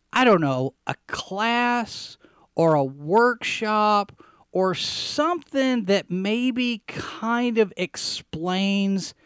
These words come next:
uh, the idea of, of supply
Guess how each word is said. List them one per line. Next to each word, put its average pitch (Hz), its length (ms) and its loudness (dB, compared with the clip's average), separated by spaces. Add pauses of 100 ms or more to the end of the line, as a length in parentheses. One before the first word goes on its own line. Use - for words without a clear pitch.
(580)
uh, 165 240 0
the 165 320 -4
idea 185 1040 2
of, 160 520 2
of 156 520 2 (1200)
supply 247 1600 0